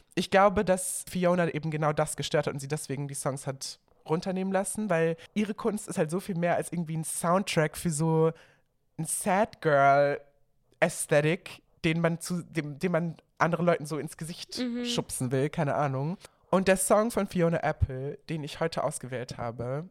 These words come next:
Speaker 1: der bedeutet für mich Frühling wie kein anderer. Ich übertreibe wirklich nicht, wenn ich sage, dass er mein Leben und meine Perspektive auf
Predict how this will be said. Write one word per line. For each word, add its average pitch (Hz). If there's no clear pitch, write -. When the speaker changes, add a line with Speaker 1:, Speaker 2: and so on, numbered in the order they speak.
Speaker 1:
der 156
bedeutet 156
für 165
mich -
Frühling 180
wie 165
kein -
anderer. 135
Ich -
übertreibe 185
wirklich 170
nicht, -
wenn 156
ich -
sage, 151
dass 151
er 147
mein 147
Leben 165
und -
meine 151
Perspektive 160
auf -